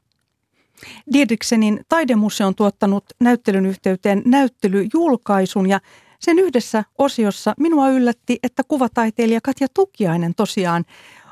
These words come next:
oli Vardin kollega Kaapelitehtaalla. Ja Eeva Vardi,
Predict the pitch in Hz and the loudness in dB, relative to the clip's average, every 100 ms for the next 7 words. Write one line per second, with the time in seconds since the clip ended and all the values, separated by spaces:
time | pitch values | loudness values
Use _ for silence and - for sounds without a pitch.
0 | _ 247 220 - 254 285 208 214 214 - | _ 0 0 0 0 0 0 -2 -2 0
1 | 285 214 185 175 180 - - 330 220 202 | 0 2 0 -2 -4 -4 -2 0 0 -2
2 | 180 - _ 233 214 - - 180 180 180 | -2 -6 _ -4 -4 -4 -4 -2 0 -2
3 | - - - _ 240 254 240 254 277 214 | -6 -20 -20 _ 0 2 2 0 0 -2